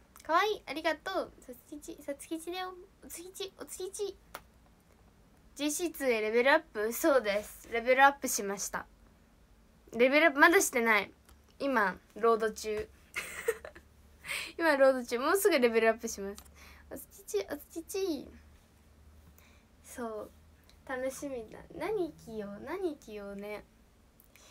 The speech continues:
そう、おつちち、おつちち。こんばんは。通知表はね、まだ見てない、通知表。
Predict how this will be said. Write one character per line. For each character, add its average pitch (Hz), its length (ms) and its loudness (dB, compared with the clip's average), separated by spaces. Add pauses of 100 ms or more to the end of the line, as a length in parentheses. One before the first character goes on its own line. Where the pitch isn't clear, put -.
(220)
そ - 160 -12
う、 - 100 -12
お 240 60 -12
つ - 140 -18
ち 302 200 -14
ち、 339 160 -10
お 320 100 -4
つ - 180 -16
ち 311 180 -8
ち。 311 500 -6 (1900)
こ 311 120 -18
ん - 20 -16
ば 320 120 -2
ん - 20 0
は。 320 120 0
通 - 300 -18
知 359 240 -10
表 359 200 -6
は 349 80 -2
ね、 339 180 0
ま 294 180 0
だ 294 120 0
見 262 180 -8
て 247 140 -2
な 226 180 -4
い、 208 80 -6
通 208 260 -14
知 - 260 -6
表。 196 220 -8